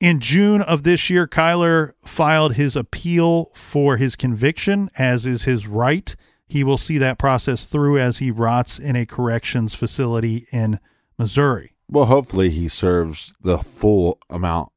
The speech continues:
Speaker 2: of the term, and hopefully he gets a little prison justice, and hopefully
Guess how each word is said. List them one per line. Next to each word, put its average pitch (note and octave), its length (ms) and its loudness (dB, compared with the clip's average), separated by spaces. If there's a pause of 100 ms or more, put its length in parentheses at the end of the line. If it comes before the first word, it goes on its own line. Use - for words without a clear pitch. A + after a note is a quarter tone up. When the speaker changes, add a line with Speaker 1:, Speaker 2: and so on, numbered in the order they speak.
Speaker 2:
of D2 140 -10
the C2 80 -16
term, E2 560 -2 (380)
and A#2 120 -4
hopefully B2 380 0
he G2 380 -2 (340)
gets - 180 -4
a A#2 60 2
little G#2+ 180 4
prison G#2+ 380 -2
justice, D#2 480 -4
and B2 120 -8
hopefully B2 560 -2